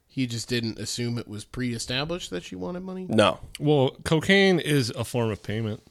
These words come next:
Speaker 2: It's a hell of a drug.
Speaker 1: Mm, not really.
Speaker 3: Let's do some coke together and bang. Okay.
Speaker 2: Yeah.
Speaker 3: And then he's like, "Whoa, there's a lot of cocaine. I'm gonna smash your head."
Speaker 1: Yeah, but you can't, you can't do that with a prostitute. You can't,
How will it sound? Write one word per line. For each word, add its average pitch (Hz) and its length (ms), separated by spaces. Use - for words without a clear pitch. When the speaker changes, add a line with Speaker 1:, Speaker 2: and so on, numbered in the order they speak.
Speaker 2:
It's - 80
a - 40
hell 104 180
of 101 80
a 104 40
drug. 92 400
Speaker 1:
Mm, 160 600
not 127 260
really. 165 400
Speaker 3:
Let's 143 200
do 156 120
some 156 160
coke 185 200
together 123 280
and 131 80
bang. 147 300
Okay. 254 400
Speaker 2:
Yeah. - 200
Speaker 3:
And 151 140
then 151 60
he's 147 180
like, 131 100
"Whoa, 196 240
there's 208 120
a 180 40
lot 165 140
of 165 60
cocaine. 185 240
I'm 185 60
gonna 165 80
smash 165 260
your 156 80
head." 139 200
Speaker 1:
Yeah, 151 180
but 160 120
you 180 140
can't, - 600
you 147 160
can't 190 300
do 160 120
that 131 140
with 117 100
a 104 40
prostitute. 101 720
You 151 80
can't, 196 260